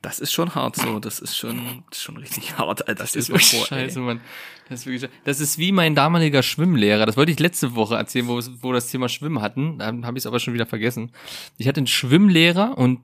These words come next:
Speaker 2: der hatte quasi, als ich fertig war, ist der gestorben, weil er einen Brunnen selber gebaut hat. Also der wollte den Brunnen selber bauen, weil es zu teuer war, quasi, ähm, eine Firma dafür zu engagieren. Und der ist beim Brunnenbau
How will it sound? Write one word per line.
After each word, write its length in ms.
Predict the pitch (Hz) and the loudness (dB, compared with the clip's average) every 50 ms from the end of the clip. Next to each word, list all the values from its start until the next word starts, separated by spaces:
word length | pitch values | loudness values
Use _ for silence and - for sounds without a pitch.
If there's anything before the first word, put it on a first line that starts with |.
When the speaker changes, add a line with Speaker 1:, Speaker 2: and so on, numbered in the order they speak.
| _ - | _ -2
Speaker 2:
der 140 | 131 117 117 | 0 2 2
hatte 440 | 127 131 147 139 135 135 135 - - _ _ | 2 0 0 0 0 0 -2 -6 -12 _ _
quasi, 260 | - 123 117 117 117 | 0 0 0 0 0
als 220 | 113 117 117 - 120 | -2 -4 -4 -4 -8
ich 100 | - - | -10 -8
fertig 460 | - - 160 180 220 214 208 - - | -4 -2 0 0 0 0 -2 -4 0
war, 380 | 127 117 123 143 180 233 254 - _ _ _ _ _ _ _ _ _ _ _ _ _ - _ _ | 0 2 2 2 0 -2 -4 -8 _ _ _ _ _ _ _ _ _ _ _ _ _ -20 _ _
ist 220 | 165 151 - - | -2 -2 2 2
der 80 | 165 135 | 0 2
gestorben, 640 | 131 123 - - 127 117 131 165 180 180 190 175 - | 2 -2 -2 0 2 2 2 2 2 0 -2 -2 -2
weil 140 | 127 131 | 0 0
er 60 | 135 127 | 0 0
einen 260 | 120 117 107 107 - | 0 0 -2 -4 -4
Brunnen 560 | - 117 107 113 135 220 269 330 269 175 123 | -4 -2 0 4 4 4 6 6 6 4 6
selber 280 | 107 104 101 104 104 104 | 4 4 4 4 4 4
gebaut 380 | 101 104 - 110 110 123 131 - | 2 2 4 4 4 4 4 2
hat. 300 | 185 233 - - - _ _ | 0 0 -2 -6 -14 _ _
Also 160 | - 113 117 131 | -6 -2 0 2
der 120 | 127 120 | 2 4
wollte 260 | 127 135 139 139 127 | 4 4 4 2 0
den 220 | 117 117 127 120 117 | 0 0 -2 -2 0
Brunnen 240 | 120 131 151 143 123 | 0 0 0 0 0
selber 400 | 107 107 113 147 202 214 196 156 | 2 4 4 4 6 4 4 4
bauen, 200 | 117 117 135 143 | 2 2 4 4
weil 80 | 123 120 | 2 2
es 140 | 117 - - | 2 0 -2
zu 80 | - | -4
teuer 340 | 117 - 143 170 180 135 110 | -2 0 2 2 2 2 2
war, 100 | 110 107 | 0 -2
quasi, 500 | 101 - - 107 110 107 120 120 123 - - | 0 0 0 0 0 0 0 -2 -2 -4 -4
ähm, 160 | 117 110 110 110 | -4 -4 -2 -2
eine 140 | 110 110 | -4 -6
Firma 280 | - - 156 165 175 151 | 0 2 4 4 4 4
dafür 240 | 113 110 - 123 110 | 2 2 0 -2 -2
zu 120 | 104 - 98 | -2 -4 -6
engagieren. 540 | 101 104 107 107 104 107 110 127 170 196 - _ - - - - - - _ _ _ - | -4 -4 -4 -4 -4 -2 0 0 0 -2 -4 _ -16 -20 -18 -18 -20 -20 _ _ _ -4
Und 140 | 131 131 127 | 0 2 2
der 80 | 131 | 2
ist 140 | 156 147 - | 2 0 -2
beim 280 | - 120 131 143 139 117 | 0 0 0 0 0 -2
Brunnenbau 880 | 131 117 123 170 233 277 320 294 - - 113 110 123 147 196 254 277 | -2 4 6 8 8 8 6 2 2 2 4 4 4 4 4 2 2